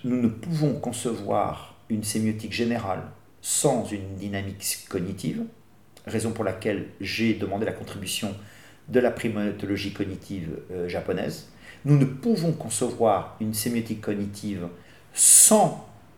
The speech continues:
la dynamique de la syntaxe ternaire, autrement dit, en acceptant la pensée de Peirce, la pensée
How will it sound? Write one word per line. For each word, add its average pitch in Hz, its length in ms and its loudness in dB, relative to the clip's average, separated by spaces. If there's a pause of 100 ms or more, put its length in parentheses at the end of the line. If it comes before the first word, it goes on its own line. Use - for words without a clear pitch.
(260)
la 117 180 6
dynamique 107 640 0
de 110 60 -4
la 98 100 -2
syntaxe - 600 -6
ternaire, 104 480 -2 (100)
autrement 117 440 0
dit, 107 220 -4 (280)
en 104 200 2
acceptant 156 760 2
la 113 140 0
pensée 117 340 -2
de 101 100 -2
Peirce, - 420 -4
la 117 80 -2
pensée 113 560 -2